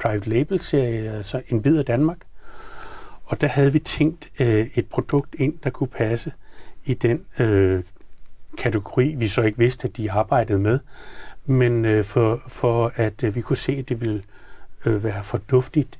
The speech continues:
øh, i Lidls, øh, markedsføring, at de havde nogle flere danske produkter med ind, så de ikke, øh, hvad skal man sige, fik en profil som Aldi, som jo, øh, forblev og blev en tysk kæde, hvor, øh, Lidl jo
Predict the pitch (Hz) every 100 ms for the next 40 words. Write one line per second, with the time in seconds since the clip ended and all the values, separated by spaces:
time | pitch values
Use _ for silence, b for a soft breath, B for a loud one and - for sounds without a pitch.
0 | - 123 101 98 110 - - 117 101 95
1 | 98 110 139 123 - - 98 90 - b
2 | b b 95 101 107 120 - 104 95 98
3 | - b b b - - 107 104 107 110
4 | - 117 104 101 117 113 110 - - -
5 | 110 104 - 110 110 120 170 - B B
6 | B B - 117 117 107 110 117 131 107
7 | 101 104 - 107 101 - 104 117 127 -
8 | - 143 135 - 123 107 98 98 135 -
9 | b b b - 104 101 95 98 101 104
10 | - - - b b - 107 - 113 135
11 | 156 117 104 95 - 147 139 - 120 113
12 | 113 98 98 B B B B - - 101
13 | 117 147 131 110